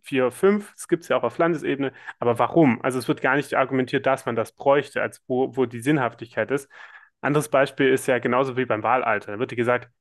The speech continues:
ja, dann setzen wir das jetzt mal auf sechzehn runter. Ja, warum sechzehn? Warum nicht fünfzehn? Warum nicht vierzehn? Also wirklich irgendwie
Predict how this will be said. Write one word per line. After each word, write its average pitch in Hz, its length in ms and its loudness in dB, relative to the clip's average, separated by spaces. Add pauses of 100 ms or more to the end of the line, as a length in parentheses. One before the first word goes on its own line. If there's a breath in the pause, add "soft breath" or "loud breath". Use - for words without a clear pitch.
ja, 123 120 0
dann 127 120 0
setzen 139 220 -2
wir 127 80 0
das 120 100 -2
jetzt 113 160 -8
mal 113 80 -2
auf 107 100 -2
sechzehn - 320 -6
runter. 101 320 -10 (140)
Ja, - 140 -2
warum 123 180 2
sechzehn? 120 400 -2
Warum 143 160 4
nicht 151 100 -4
fünfzehn? 170 380 -2
Warum 151 140 2
nicht 151 100 -2
vierzehn? 170 300 -2
Also 127 200 -2
wirklich 170 280 -2
irgendwie 147 480 -2